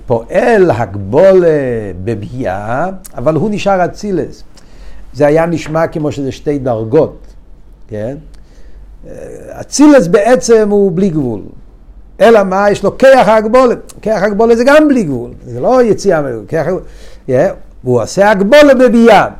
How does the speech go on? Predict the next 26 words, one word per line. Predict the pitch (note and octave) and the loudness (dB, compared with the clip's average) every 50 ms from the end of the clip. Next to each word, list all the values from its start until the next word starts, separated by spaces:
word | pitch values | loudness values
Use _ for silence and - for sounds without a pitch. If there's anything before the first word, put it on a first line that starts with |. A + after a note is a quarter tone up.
| - - - - | -20 -20 -20 -18
אז | G2+ F#2+ | -14 -12
למרות | G#2+ G#2 G2+ A2+ E3+ A#3+ B3+ B3+ A#3+ A3 - | -10 -10 -4 0 2 4 6 6 4 4 2
שבביאה | - D#3 C#3+ C3+ C#3+ B2+ A#2+ B2 C3 B2+ C#3+ D#3+ E3+ F3 | -2 -6 -4 -4 -4 -4 -2 -2 0 2 4 4 4 2
נעשה | E3 D3 C3 - - D#3 D#3+ | 2 0 -2 -2 -2 0 0
על | E3 | 0
ידי | F3 F3+ G3 | 0 0 0
הגבולה, | G3 G#3 A3 G3+ G3+ G#3+ C4+ C#4+ C#4 B3 A3+ - - - - - | 2 2 0 2 2 4 4 6 6 6 4 2 0 -6 -8 -6
אבל | D#3+ E3+ G3 G#3+ A3+ | -2 2 2 4 4
הוא | G3+ D#3+ C#4 D#4 C#4+ | 4 4 4 4 4
נשאר | C#4 B3+ - - A#3+ A#3 A3+ | 4 2 2 2 2 2 2
בלי | G3 G#3 A3 | 2 0 -4
גבול. | G3+ F#3+ F3 F3 D#3 B2 - - - - - - - - - - | -4 -4 -4 -4 -4 -6 -10 -14 -20 -20 -20 -20 -20 -20 -12 -4
אז | E3+ E3+ D3+ F#3 | -2 0 0 0
עדיין | F3 D#3 D3+ G#3 A3 B3 B3 A#3 | -2 0 -2 -2 0 0 0 0
זה | G3+ G3+ | 0 0
היה | F#3+ G3 G3 G3+ | 0 0 0 -2
נרא-, | G3 F#3 F3+ F3 F3 D#3 C#3+ C3+ D3 D#3+ C#3 C3 | -2 -2 -2 -2 -4 -4 -4 -4 -4 -4 -4 -8
זה | - - D3+ D3+ | -12 -10 -8 -6
נשמע | C#3+ D#3 D3 - D3 D3+ F#3 G#3+ A3 | -6 -6 -8 -8 -8 -6 -4 -4 -4
כאילו | - - F#3 E3 D#3 D3+ D3 D3 C#3+ C#3+ C#3 C3+ C3+ C3+ - - - | -4 -6 -6 -4 -4 -4 -4 -4 -4 -6 -6 -6 -8 -10 -12 -16 -20
שבעצם | - - D3+ C#3 B2 C3 D3 F3+ F3 - G3 - | -16 -14 -12 -8 -8 -6 -6 -6 -6 -6 -6 -6
מדברים | D3+ C#3+ C#3 B2+ D3+ E3 E3+ | -6 -6 -6 -6 -6 -8 -6
פה | - D#3 D3 | -4 -4 -4
על | B2+ | -4
שני | - - - C#3 D3 D3 | -6 -8 -8 -6 -4 -4
מדרגס. | C#3+ B2+ B2 A2+ C3 C#3+ D#3 C#3+ A2 A2+ - - - - | -4 -4 -6 -4 -2 -2 -2 -2 -4 -6 -10 -14 -16 -20